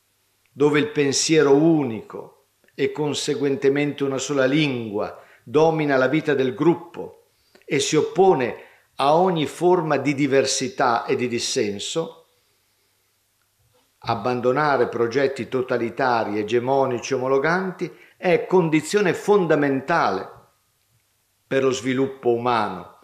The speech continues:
e la crescita salutare della società. Ecco perché Dio interviene e confonde e disperde, perché questi progetti non si compiano. A fronte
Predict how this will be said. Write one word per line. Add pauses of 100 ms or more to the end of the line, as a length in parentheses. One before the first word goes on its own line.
(200)
e
la
crescita
salutare
della
società. (140)
Ecco
perché
Dio
interviene (600)
e
confonde
e
disperde, (600)
perché
questi
progetti
non
si
compiano. (3250)
A
fronte